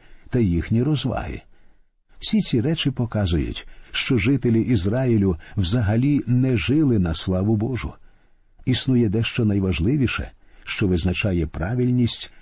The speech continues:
чи хибність ритуалу. Бог запитує: «Чи ж це не ті слова, які Господь виголошував через давніх пророків, коли Єрусалим був заселений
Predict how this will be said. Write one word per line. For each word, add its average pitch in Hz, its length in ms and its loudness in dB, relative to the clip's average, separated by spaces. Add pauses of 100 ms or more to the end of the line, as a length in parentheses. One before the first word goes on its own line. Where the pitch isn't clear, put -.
чи 127 220 -2
хибність 73 720 -4 (140)
ритуалу. 92 640 -4 (920)
Бог 92 320 -2
запитує: 90 680 -4 (720)
«Чи 135 180 0
ж - 140 -4
це 139 160 -2
не 104 180 2
ті 185 200 0
слова, - 440 -4 (540)
які 120 340 0
Господь 104 560 -2
виголошував 117 800 0 (160)
через 101 420 0
давніх 135 440 0
пророків, 92 640 -2 (420)
коли 113 240 2
Єрусалим 113 680 2 (180)
був 110 280 2
заселений 104 800 0